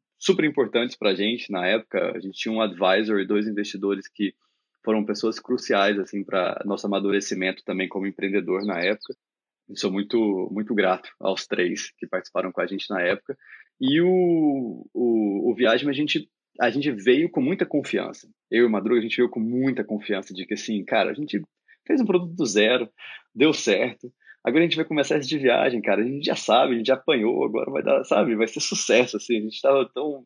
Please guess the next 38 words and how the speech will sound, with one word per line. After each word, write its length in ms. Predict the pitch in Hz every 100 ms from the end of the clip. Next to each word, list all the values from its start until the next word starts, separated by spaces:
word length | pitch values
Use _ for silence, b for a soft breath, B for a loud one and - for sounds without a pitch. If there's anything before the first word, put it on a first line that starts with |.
| _
bem 200 | 113 156
confiante 540 | 175 170 131 123 -
<laughs> 20 |
que 220 | - 156 - B B B -
o 100 | 139
negócio 380 | 131 117 117 123
ia 40 |
ser 200 | - 123
bom, 260 | 101 113 - _ _ B - _
mas, 1200 | 110 107 101 107 107 110 110 107 104 101 95 - b b _ -
é, 340 | 101 92 90
a 80 | -
gente 180 | 117 107
rapidamente 680 | 113 123 151 123 104 120 -
percebeu, 440 | 113 101 92 92
assim, 180 | 90 98 -
foi, 140 | 98 - B B
eu 240 | - - -
acho 100 | -
que 60 |
a 40 | -
coisa 240 | 185 165
que 60 | 143
a 40 |
gente 160 | 131 -
fez 180 | 107 101
bem 180 | 120
foi 160 | 127 127
se-, 180 | - -
perceber 480 | 120 110 104 127 123
os 140 | 120
sinais 360 | 117 107 120 120
rápido. 360 | - 123 - -
Então, 160 | 90
assim, 240 | 110 117 98 b b _ -
a 80 |
gente 240 | 107 107 127
entrou 640 | 113 123 113 147 202 220